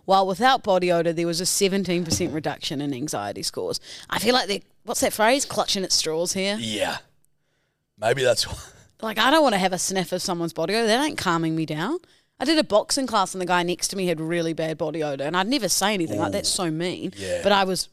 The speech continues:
Speaker 1: it, it, it was hard to work out. Like, it
Speaker 2: Yeah,
Speaker 1: was, it
Speaker 2: when
Speaker 1: was
Speaker 2: you're
Speaker 1: that bad.
Speaker 2: proper breathing it in.
Speaker 1: Yeah.
Speaker 2: Maybe that's why I don't have social, maybe that's why I have social anxiety in the Sydney groups, 'cause they're all really hot and clean and fresh and don't have any body odor.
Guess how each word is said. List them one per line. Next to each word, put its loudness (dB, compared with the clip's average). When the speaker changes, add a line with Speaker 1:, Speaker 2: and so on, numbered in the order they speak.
Speaker 1:
it, 0
it, 2
it 2
was -2
hard 4
to -4
work 0
out. 0
Like, 4
it 6
Speaker 2:
Yeah, 4
Speaker 1:
was, 4
it -8
Speaker 2:
when 4
Speaker 1:
was 4
Speaker 2:
you're -4
Speaker 1:
that -2
bad. 0
Speaker 2:
proper -4
breathing -6
it -10
in. -10
Speaker 1:
Yeah. -2
Speaker 2:
Maybe 0
that's 2
why 2
I 2
don't 0
have -2
social, -2
maybe -4
that's 0
why -2
I -4
have -4
social -4
anxiety -2
in -8
the -6
Sydney -4
groups, -10
'cause -14
they're -8
all -8
really -14
hot -10
and -18
clean -14
and -14
fresh -6
and -12
don't -10
have -12
any -14
body -10
odor. -10